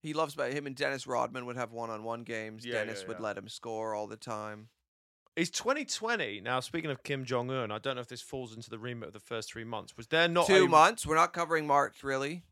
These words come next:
Speaker 2: Oh, right, okay.
Speaker 1: Uh,
Speaker 2: I retract the statement then. Do you remember there was a rumor that Kim Jong-un had died?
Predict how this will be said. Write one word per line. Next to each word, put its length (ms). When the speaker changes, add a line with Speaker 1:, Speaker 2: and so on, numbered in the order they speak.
Speaker 2:
Oh, 180
right, 380
okay. 300
Speaker 1:
Uh, 460
Speaker 2:
I 80
retract 420
the 80
statement 460
then. 220
Do 80
you 20
remember 160
there 100
was 120
a 60
rumor 280
that 140
Kim 200
Jong-un 300
had 160
died? 560